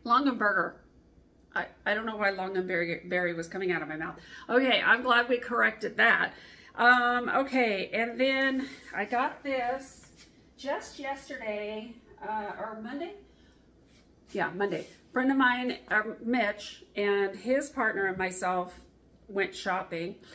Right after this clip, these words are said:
and I only came home with a couple of things. You'd be surprised. I was very proud of myself. So this is literally all month long. This is a month's worth of stuff that I'm showing you.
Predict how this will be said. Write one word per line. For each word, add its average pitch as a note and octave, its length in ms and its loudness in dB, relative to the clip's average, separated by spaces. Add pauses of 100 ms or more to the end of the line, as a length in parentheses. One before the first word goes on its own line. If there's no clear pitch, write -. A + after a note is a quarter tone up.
(180)
and - 80 -4
I F#3+ 60 0
only E4+ 300 -2
came D#4+ 260 -2
home D4+ 180 -4
with F4 140 0
a C#4 60 -6
couple C#4 340 -8
of B3+ 100 -6
things. E4 240 -4
You'd G#3 160 -12
be E4 100 -6
surprised. F#3+ 720 -6
I G#3+ 140 -2
was D4 160 -12
very E4 260 -8
proud B3 220 -6
of G#3+ 60 -8
myself. - 360 -6 (460)
So B3+ 180 2
this F4+ 240 0
is A#4 160 -4
literally D4+ 640 0
all G#3+ 160 2
month G3 260 -2
long. - 320 -8
This G#3 220 -8
is C4 140 -10
a C4+ 60 -4
month's A3 360 -8
worth G3 220 -8
of - 80 -18
stuff - 400 -6
that F3 100 -6
I'm F#3 220 -4
showing - 480 -6
you. - 200 -6